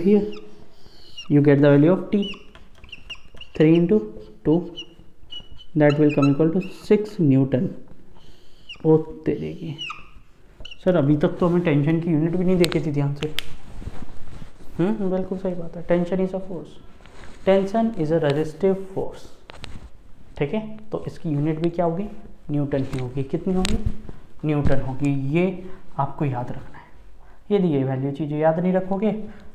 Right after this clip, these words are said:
तो फिर गड़बड़ होगी भाई। हम्म, चलिए एक क्वेश्चन आपके लिए घर के लिए दे रहा हूँ, जिसको आप घर के लिए करेंगे।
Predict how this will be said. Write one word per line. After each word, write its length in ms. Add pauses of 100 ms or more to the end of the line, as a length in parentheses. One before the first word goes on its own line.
(120)
तो 480
फिर 200
गड़बड़ 400
होगी 260
भाई। 140
हम्म, 920 (840)
चलिए 260
एक 100
क्वेश्चन 220
आपके 280
लिए 100
घर 220
के 60
लिए 120
दे 140
रहा 100
हूँ, 240 (680)
जिसको 300
आप 340
घर 120
के 120
लिए 120
करेंगे। 400